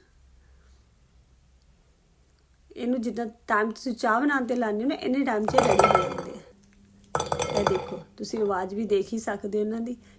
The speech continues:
ਕਿੰਨੇ ਵਧੀਆ ਬਣੇ ਨੇ। ਮੈਂ ਤੁਹਾਨੂੰ ਤੋੜ ਕੇ ਦਿਖਾਉਂਦੀ ਹਾਂ। ਇਹ ਦੇਖੋ ਅੰਦਰ ਤੱਕ ਕੁੱਕ ਹੋ ਚੁੱਕੇ ਨੇ। Thank you so much ਵੀਡੀਓ ਦੇਖਣ ਲਈ। ਲਾਈਕ ਕਰਿਓ ਮੇਰਾ ਪੇਜ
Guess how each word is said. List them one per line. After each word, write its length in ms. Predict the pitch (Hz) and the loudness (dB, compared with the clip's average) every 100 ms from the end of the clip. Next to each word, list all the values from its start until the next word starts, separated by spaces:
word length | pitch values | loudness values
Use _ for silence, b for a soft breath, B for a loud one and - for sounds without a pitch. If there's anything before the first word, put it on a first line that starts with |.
| B | B
ਕਿੰਨੇ 240 | 202 208 233 | -4 -2 -2
ਵਧੀਆ 320 | 214 214 254 | -2 0 -2
ਬਣੇ 300 | 233 226 226 | -2 -4 -4
ਨੇ। 200 | 240 285 - B B B B - | -6 -8 -14 B B B B -4
ਮੈਂ 100 | 208 | -4
ਤੁਹਾਨੂੰ 220 | 220 226 | -2 -2
ਤੋੜ 200 | 208 196 | 0 0
ਕੇ 140 | 196 214 | -2 -4
ਦਿਖਾਉਂਦੀ 460 | 240 208 196 214 | -2 -4 -4 -4
ਹਾਂ। 80 | 294 - - - - B B B B - - - - - - - - - - - - | -6 -10 -20 -20 -20 B B B B -20 -20 -20 -20 -20 -20 -20 -20 -20 -20 -20 -6
ਇਹ 120 | 208 | -4
ਦੇਖੋ 340 | 185 - - 190 - B B B - | -4 -6 -12 -16 -18 B B B -2
ਅੰਦਰ 240 | 247 269 | 0 0
ਤੱਕ 220 | 254 240 240 | 0 -4 -4
ਕੁੱਕ 260 | 240 - | -8 -4
ਹੋ 140 | 208 185 | -4 -4
ਚੁੱਕੇ 380 | - - 190 | -6 -10 -8
ਨੇ। 160 | - - - B B B B B - | -8 -10 -14 B B B B B -6
Thank 260 | 254 202 262 | -4 -2 -2
you 60 | 277 | -2
so 180 | 233 220 | 0 -2
much 200 | 214 220 | -2 -4
ਵੀਡੀਓ 240 | 214 214 | -2 0
ਦੇਖਣ 340 | 208 202 - 233 | 0 -4 -4 -4
ਲਈ। 240 | 240 294 - - - - - - - - - - | -4 -8 -16 -20 -20 -20 -20 -20 -20 -20 -20 -4
ਲਾਈਕ 280 | 214 196 240 | 0 0 0
ਕਰਿਓ 240 | 247 220 220 | -2 0 0
ਮੇਰਾ 200 | 220 214 | 0 -2
ਪੇਜ 300 | - 226 | -4 -4